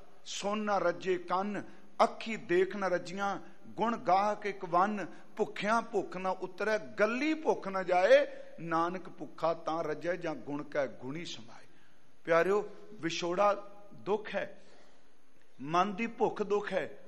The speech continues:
ਤੀਜਾ ਜੀ, ਦੁੱਖ ਵਿਛੋੜਾ, ਇੱਕ ਦੁੱਖ ਭੂਖ, ਇੱਕ ਦੁੱਖ ਸਖਤ ਵਾਰ ਜਮਦੂਤ, ਤੀਜੀ ਚਿੰਤਾ ਲੱਗੀ ਏ ਵੈਦ ਜੀ,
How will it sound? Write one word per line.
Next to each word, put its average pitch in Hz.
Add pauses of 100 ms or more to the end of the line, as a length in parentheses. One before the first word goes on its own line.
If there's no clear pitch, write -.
(340)
ਤੀਜਾ 190
ਜੀ, 226 (880)
ਦੁੱਖ 220
ਵਿਛੋੜਾ, 196 (560)
ਇੱਕ 208
ਦੁੱਖ 202
ਭੂਖ, 190 (560)
ਇੱਕ 247
ਦੁੱਖ 262
ਸਖਤ 262
ਵਾਰ 240
ਜਮਦੂਤ, 247 (560)
ਤੀਜੀ 208
ਚਿੰਤਾ 185
ਲੱਗੀ 165
ਏ 185
ਵੈਦ 156
ਜੀ, 202